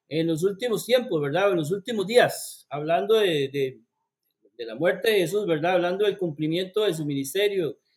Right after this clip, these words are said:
de su plan de redención para acá, muchos, este, tomarán la piedad como una fuente de ganancia.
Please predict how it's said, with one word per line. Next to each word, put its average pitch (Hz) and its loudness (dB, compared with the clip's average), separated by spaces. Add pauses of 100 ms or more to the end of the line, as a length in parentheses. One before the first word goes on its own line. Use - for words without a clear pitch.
(320)
de 156 -4
su 151 -6
plan 170 2
de 220 4
redención 196 2
para 208 4
acá, 208 2
muchos, 220 -4
este, 156 0
tomarán 147 -4
la 214 -2
piedad 175 0
como 202 -10
una 202 0
fuente 202 -4
de 202 0
ganancia. 180 -2